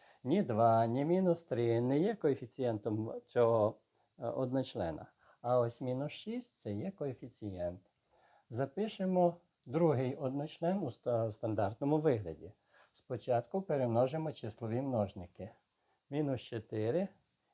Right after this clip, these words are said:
і тут перед а множник мінус один. Одиниця не записується явно, тому що при множенні одиницю ми можемо опускати.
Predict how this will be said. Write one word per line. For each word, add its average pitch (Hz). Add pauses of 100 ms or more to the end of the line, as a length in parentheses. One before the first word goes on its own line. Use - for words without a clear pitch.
і 120
тут 175 (120)
перед 117
а 156
множник 156
мінус 131
один. 101 (920)
Одиниця 120
не 113
записується 139
явно, 98 (280)
тому 113
що -
при 117
множенні 131
одиницю 107 (280)
ми 117
можемо 113
опускати. 113